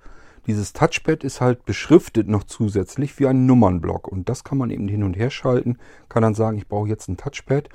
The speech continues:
oder kann eben sagen, „Ich möchte das als Nummernblock nehmen“. Aber es ist eben nur drauf gedruckt. Es sind keine richtigen Tasten. Und da weiß ich nicht, ob das Sinn macht oder nicht.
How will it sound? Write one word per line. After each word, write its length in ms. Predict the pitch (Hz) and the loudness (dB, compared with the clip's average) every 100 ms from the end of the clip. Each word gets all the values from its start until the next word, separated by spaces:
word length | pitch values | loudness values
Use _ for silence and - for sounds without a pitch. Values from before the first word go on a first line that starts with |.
| - - - - | -20 -20 -20 -2
oder 200 | 131 131 | 4 4
kann 220 | - 127 | 4 0
eben 200 | 113 113 | 0 -2
sagen, 280 | 110 107 110 | 0 0 0
„Ich 80 | 107 | -2
möchte 240 | 113 95 | -4 0
das 160 | 110 101 | -2 -2
als 160 | 104 | -4
Nummernblock 500 | 104 117 101 85 85 | 2 4 4 2 -4
nehmen“. 340 | - 78 80 90 - - _ - | -8 -10 -10 -12 -20 -20 _ 4
Aber 460 | 113 107 127 190 - _ - | 6 8 8 6 -2 _ -12
es 180 | 104 - | -10 -10
ist 160 | 101 - | -12 -6
eben 320 | - 208 127 | -4 -2 0
nur 140 | 113 | -2
drauf 320 | - 135 151 | 4 4 4
gedruckt. 560 | - - 85 - - - - | -4 -6 -6 -6 -12 -20 -14
Es 160 | 98 | -10
sind 160 | 101 95 | -6 -6
keine 280 | 107 107 110 | -2 -2 -2
richtigen 380 | 113 - 110 110 | -4 -2 -2 0
Tasten. 460 | 113 - - 95 - - - | 0 -2 -8 -12 -14 -20 -12
Und 180 | - 92 | -6 0
da 100 | 95 | 2
weiß 200 | 98 117 | 2 0
ich 80 | 110 | 0
nicht, 280 | 113 107 - | -2 -4 -8
ob 200 | 98 - | -8 -4
das 260 | 107 - | -6 -2
Sinn 220 | 110 131 139 | 0 2 0
macht 200 | 120 - | -4 0
oder 200 | 101 98 | 2 4
nicht. 320 | 139 - | 2 0